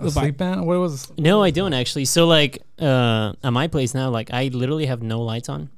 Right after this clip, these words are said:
Speaker 3: So as soon as I turn off the lights, it's literally pitch black. Like, I
Speaker 1: So
Speaker 3: cannot see my hand in front of me if I hold it up.
Speaker 1: So you don't have, like, the microwave, like, clock on? You know the microwave clock sometimes?
Speaker 3: No, no, no. I, I shut it off.
Speaker 2: <laughs> You t-, really?
Speaker 3: Yeah.
Speaker 2: You take it out? Oh, nice.
Speaker 3: Yeah. The only thing that gets plugged in is, like, my fridge.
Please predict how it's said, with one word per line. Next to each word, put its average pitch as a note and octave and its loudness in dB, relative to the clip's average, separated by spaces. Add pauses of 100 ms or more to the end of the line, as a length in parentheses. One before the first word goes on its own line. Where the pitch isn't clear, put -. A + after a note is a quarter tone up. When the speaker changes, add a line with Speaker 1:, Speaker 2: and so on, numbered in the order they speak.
Speaker 3:
So - -4
as B2+ -2
soon D#3+ 0
as D#3 0
I D3+ 0
turn C#3+ -6
off C3+ -4
the C#3 -4
lights, B2+ -4
it's C#3+ -8
literally E3 2
pitch - 0
black. - -12 (220)
Like, C3 -10
I A2 -6
Speaker 1:
So C3+ 0
Speaker 3:
cannot G3 2
see C#3 0
my B2 -4
hand A2+ -2
in - -10
front - -8
of - -10
me - -10
if - -12
I C3 -6
hold B2+ -4
it A#2+ -4
up. - -10
Speaker 1:
So - 2
you F3 8
don't F#3+ 6
have, F#3 0
like, F#3 -4
the D#3 -4
microwave, D#3 4
like, C#3 -2
clock D3+ -2 (220)
on? G#3+ -2
You E3+ 8
know F3+ 8
the E3 -2
microwave D3+ -4
clock D3+ -6
sometimes? C#3+ 0
Speaker 3:
No, D#3+ 6
no, E3+ 4
no. E3 2
I, A2+ 2
I - 2
shut C#3 -4
it A2 -2
off. E3+ -4
Speaker 2:
<laughs> - -20 (340)
You D#3 -4
t-, D3 -16
really? C#3 -2 (300)
Speaker 3:
Yeah. D3 2
Speaker 2:
You C3 -8
take C3 -12
it C3 -12
out? C3+ -14
Oh, D#3 -10
nice. D#3 -8
Speaker 3:
Yeah. - -6
The C3 -2
only E3+ 2
thing G3+ 0
that G3 0
gets F3 -2
plugged D3+ 0
in C#3 0
is, C3 -2
like, A#2 -2
my A2 -4
fridge. B2+ -4